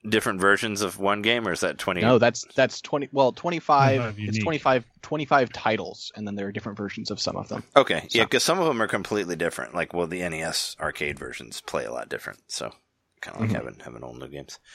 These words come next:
Speaker 1: But yeah, no, I think, uh, yeah, I think all that stuff is on sale through, like, the eighth,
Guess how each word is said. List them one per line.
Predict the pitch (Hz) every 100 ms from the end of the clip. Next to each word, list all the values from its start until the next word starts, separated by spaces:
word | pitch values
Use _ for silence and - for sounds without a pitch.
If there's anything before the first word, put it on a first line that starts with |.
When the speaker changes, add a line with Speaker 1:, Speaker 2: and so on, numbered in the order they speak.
| - - - - _
Speaker 1:
But | 143
yeah, | 143
no, | 131
I |
think, | 127 160 -
uh, | 117 110 92
yeah, | 123 131
I |
think | 120 165
all | 131
that | 120 110
stuff | - 90
is | 92
on | 90 85
sale | - 90 87 80 71 65 _ _
through, | - 101 95
like, | 87 82 78 -
the | 73 -
eighth, | 90 156 - - -